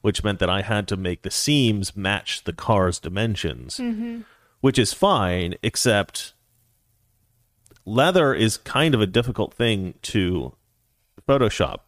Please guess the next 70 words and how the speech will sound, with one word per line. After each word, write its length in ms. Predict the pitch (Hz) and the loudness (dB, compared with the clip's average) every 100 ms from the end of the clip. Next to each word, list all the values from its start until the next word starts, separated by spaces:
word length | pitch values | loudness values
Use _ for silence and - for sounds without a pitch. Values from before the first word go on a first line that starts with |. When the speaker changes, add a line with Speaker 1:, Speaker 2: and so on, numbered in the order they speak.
| - | -8
Speaker 1:
because 400 | 98 107 98 - _ _ - | -2 0 -2 -8 _ _ -10
you, 140 | 107 - 76 - | -10 -10 -18 -18
because 240 | 113 104 | -6 -2
you 60 | 95 | 0
need 120 | 113 | 0
to 80 | 113 | 0
get 100 | 95 | -2
the 60 | - | -2
seams 360 | - 165 151 | 0 2 4
right 260 | 147 143 131 | 2 2 0
and 100 | 104 | -2
you 80 | 95 | -4
need 140 | 107 | -4
to 60 | 101 | -4
get 140 | - | -6
the 80 | - | -4
leather. 260 | 98 113 110 - - _ | 0 0 0 -8 -20 _
And 140 | 107 | 0
the 40 | 101 | 2
thing 220 | 147 147 | 2 4
was, 180 | 139 117 | 2 2
he 100 | 117 | 2
wanted 520 | 104 117 120 110 107 - | 2 2 2 0 -6 -12
the 440 | 98 101 95 87 - - | -6 -2 -2 -4 -6 -6
leather 360 | 98 110 110 | 0 2 2
to 160 | - 107 | 0 -4
look 160 | 95 | -2
very 160 | 98 95 | -2 -2
fine 480 | - - 110 104 98 | -2 0 0 0 -2
in 100 | 92 | -4
the, 80 | 87 | -6
the 180 | - | -8
pa-, 120 | 87 - | -8 -8
you 240 | 127 135 139 | -2 2 2
would 100 | 143 | 2
have 160 | 160 | 2
had 160 | 160 147 | 2 2
to 80 | 120 | 0
blow 220 | 110 123 | 2 2
the 80 | 107 | 4
leather 240 | 107 104 | 2 2
up 120 | 95 | 0
really 200 | 107 92 | -2 -4
big, 340 | 101 165 175 156 | 0 2 4 2
and 100 | 101 | 2
then 180 | 98 101 | 0 -2
it 100 | 80 | -2
looked 300 | 95 - _ | -6 -8 _
kinda 200 | - 90 | -2 -2
digitally, 440 | 92 139 131 131 127 | 2 0 2 0 2
so 80 | |
you 60 | 104 | 2
had 60 | 95 | 2
to 80 | |
get 100 | 87 | 0
really 200 | 90 101 | 0 0
good 180 | 90 80 | 0 -2
pictures, 400 | 143 139 139 123 | -4 0 0 0
and 100 | 92 | -2
Speaker 2:
Mm-hmm. 320 | 277 254 254 254 | -4 -6 -6 -8
Speaker 1:
it 20 | |
just 160 | 160 - | -10 -8
took 140 | 185 | -2
a 40 | 151 | 2
long 340 | 123 135 131 | 4 4 2
time. 280 | - 139 104 | 2 2 2
I 60 | |
was 80 | 92 | -2
doing, 240 | - | 0
I 20 | 135 | 0